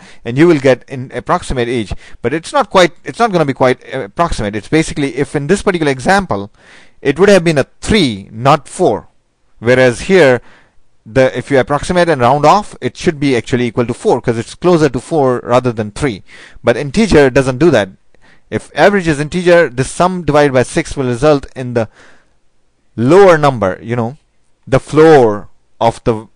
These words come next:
result, which is three point six six six seven. The floor is three.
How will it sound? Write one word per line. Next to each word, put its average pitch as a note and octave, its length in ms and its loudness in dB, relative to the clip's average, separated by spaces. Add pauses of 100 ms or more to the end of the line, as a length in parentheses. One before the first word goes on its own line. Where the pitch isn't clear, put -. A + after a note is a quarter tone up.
(200)
result, A2+ 500 -2
which A2+ 160 -6
is A2 80 -6
three - 160 -4
point A#2+ 200 -4
six - 180 -4
six - 140 -6
six - 180 -12
seven. G3+ 360 -6 (300)
The G#2+ 120 -4
floor C#3+ 340 2
is A2+ 180 -4
three. - 380 -8